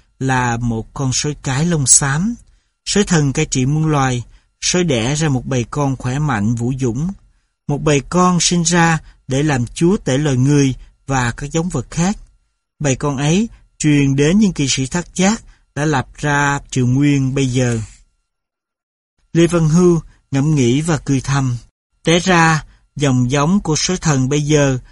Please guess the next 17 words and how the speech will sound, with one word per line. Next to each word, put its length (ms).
lại 200
cần 340
cỏ 320
ở 40
một 220
xứ 260
chằng 220
chịt 160
sông 280
ngòi 300
mà 160
mỗi 340
cuộc 300
chuyển 320
dịch 220
lớn 300
nhỏ 360